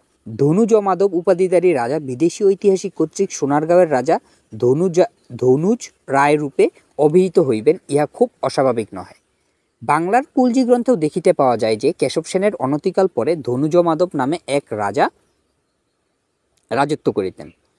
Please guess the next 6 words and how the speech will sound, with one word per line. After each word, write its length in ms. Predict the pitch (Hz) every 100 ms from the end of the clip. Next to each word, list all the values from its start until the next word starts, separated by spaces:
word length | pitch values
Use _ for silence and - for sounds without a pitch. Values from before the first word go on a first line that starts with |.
| _ _
দশরথ 380 | 123 151 226 240
দেব 220 | 220 277 - -
ও 140 | 208 226 147 _ _ _ _ _ -
ধনুজ 440 | 120 135 156 208 185
রায়কে 380 | 123 113 196 226
অভিন্ন 540 | 131 151 170 196